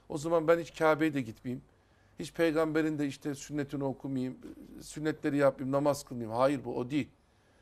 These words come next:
Bak şöyle bir şey söyleyeyim ben kardeşlerime.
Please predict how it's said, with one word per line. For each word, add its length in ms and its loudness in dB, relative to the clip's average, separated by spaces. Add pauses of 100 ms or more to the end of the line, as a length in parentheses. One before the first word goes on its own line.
(320)
Bak 160 -2
şöyle 260 2
bir 60 -4
şey 180 -4
söyleyeyim 400 -6
ben 120 -4
kardeşlerime. 720 -4